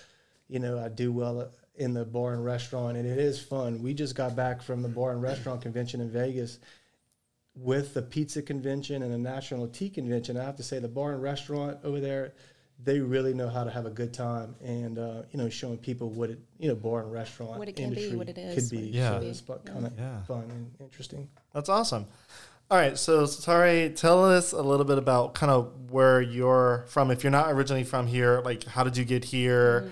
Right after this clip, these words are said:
Speaker 3: And then ultimately, how did you guys meet?
Speaker 2: Mm-hmm. Well, it's a love story. <laughs> Um, so, I mean, my, my dad is Persian. He's from the Middle East, and my mom is, is from Baton Rouge. They met in Baton Rouge.
Speaker 3: Oh, it's always a lady.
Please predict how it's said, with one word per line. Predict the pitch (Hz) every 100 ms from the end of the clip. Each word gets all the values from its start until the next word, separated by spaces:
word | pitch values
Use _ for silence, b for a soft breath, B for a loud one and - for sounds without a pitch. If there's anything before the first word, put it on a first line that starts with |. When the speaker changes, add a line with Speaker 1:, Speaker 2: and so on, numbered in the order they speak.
| B B
Speaker 3:
And | 120
then | 120 123
ultimately, | 147 202 277 139
how | 123
did | 196 175
you | 131 156
guys | 156 143 127 113 113
meet? | 113 120 131 101 _
Speaker 2:
Mm-hmm. | - - 175 170 _ _ _ _ _ _
Well, | 226
it's | 208
a | 202
love | 190 -
story. | - 160 160 175 B
<laughs> | B B 240 -
Um, | 196 190 190 - - _ -
so, | - 226 202
I |
mean, | 220 220
my, | 208 202 -
my | 196
dad | 196 196 196
is | 202
Persian. | - 180 185 220 240
He's | 214 185 190 185
from | - 196
the |
Middle | 185 185 180
East, | 190 208 - -
and | 185 175
my | 175
mom | 170 170 175
is, | 175 - -
is | 175
from | - 185
Baton | 175 170
Rouge. | 170 170 220 - -
They | 185
met | 180 180 196 -
in | 190
Baton | 190 190
Rouge. | 92 98 - _
Speaker 3:
Oh, | 131 117
it's | 110
always | 135 143 151
a | 156
lady. | 139 131 120